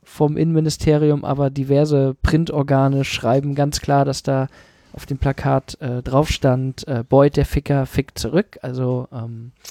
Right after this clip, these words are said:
Peter Beuth ist eben der hessische Innenminister, der da persönlich, äh, angegangen worden ist. Man muss auch dazu sagen, dass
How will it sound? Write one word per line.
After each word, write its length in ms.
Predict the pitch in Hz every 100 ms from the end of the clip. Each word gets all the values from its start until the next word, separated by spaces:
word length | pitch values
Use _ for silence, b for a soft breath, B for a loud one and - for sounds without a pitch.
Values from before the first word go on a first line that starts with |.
| B -
Peter 240 | 143 131
Beuth 340 | 131 135 143
ist 200 | - -
eben 260 | - 123 139
der 100 | 127
hessische 360 | 143 135 - -
Innenminister, 640 | 160 170 156 147 - 139
der 180 | 135 127
da 180 | 123 127 B B B
persönlich, 640 | 135 131 147 151 143 135 -
äh, 120 | 123
angegangen 520 | 131 190 190 160 156
worden 220 | 151 151
ist. 160 | 143 -
Man 80 | 135
muss 100 | 135
auch 80 | 131
dazu 240 | 123 135
sagen, 280 | 127 131 127
dass 200 | 117